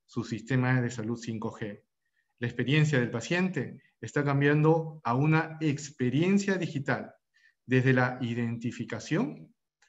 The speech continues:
de los síntomas hasta el cuidado continuo, utilizando chatbots para el diagnóstico o monitoreo remoto, como lo está haciendo China, que nos está indicando quizás el camino, el futuro del servicio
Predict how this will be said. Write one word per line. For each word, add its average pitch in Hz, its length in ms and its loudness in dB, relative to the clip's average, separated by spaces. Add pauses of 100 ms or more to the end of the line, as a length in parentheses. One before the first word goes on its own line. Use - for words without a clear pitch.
(180)
de 120 80 0
los 120 140 -2
síntomas 202 540 2 (160)
hasta 117 280 -4
el 104 60 -4
cuidado 143 680 2
continuo, 110 600 -8 (760)
utilizando 127 800 0
chatbots 127 720 -4 (380)
para 120 120 -2
el 113 40 -2
diagnóstico 156 580 0
o 160 280 -2
monitoreo 123 800 0 (280)
remoto, 151 420 0
como 120 220 -2
lo 117 60 -4
está 127 140 -4
haciendo 147 680 0 (520)
China, 156 500 4
que 131 80 0
nos 120 140 -2
está 143 100 2
indicando 143 560 0
quizás 196 680 -2 (240)
el 120 140 0
camino, 139 320 2
el 139 80 2
futuro 147 640 0 (300)
del 120 100 2
servicio 139 800 -2